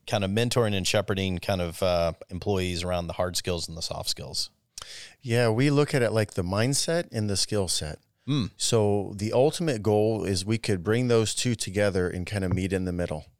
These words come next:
Speaker 1: Ooh, that's good.
Speaker 2: So we
Speaker 1: Is that
Speaker 2: have
Speaker 1: from Lucid or something you learned from
Speaker 2: Just something we've
Speaker 1: Subaru?
Speaker 2: learned from, you know, just in, um, whenever we're teaching and training people,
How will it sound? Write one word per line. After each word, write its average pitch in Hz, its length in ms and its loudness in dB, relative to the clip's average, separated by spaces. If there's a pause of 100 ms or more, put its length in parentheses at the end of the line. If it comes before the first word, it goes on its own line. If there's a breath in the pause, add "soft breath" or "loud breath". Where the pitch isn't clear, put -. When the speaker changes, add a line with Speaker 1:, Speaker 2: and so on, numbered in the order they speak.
(160)
Speaker 1:
Ooh, 156 120 -2
that's 107 200 -2
good. 101 300 0
Speaker 2:
So - 160 -2
we 104 80 4
Speaker 1:
Is 113 60 4
that 147 100 6
Speaker 2:
have 151 80 2
Speaker 1:
from 127 160 4
Lucid 143 380 2
or 92 220 2 (120)
something 104 320 -2
you 95 160 0
learned 95 220 0
from 87 260 -4 (100)
Speaker 2:
Just 139 200 2
something 139 380 4
we've 135 160 6
Speaker 1:
Subaru? 87 100 0
Speaker 2:
learned 113 420 4
from, 101 500 2
you 110 120 2
know, 101 180 4
just 117 380 0
in, 113 360 2
um, 92 440 0
whenever 156 280 2
we're 131 140 2
teaching 123 460 -2
and 92 80 0
training 98 340 0
people, 82 400 -10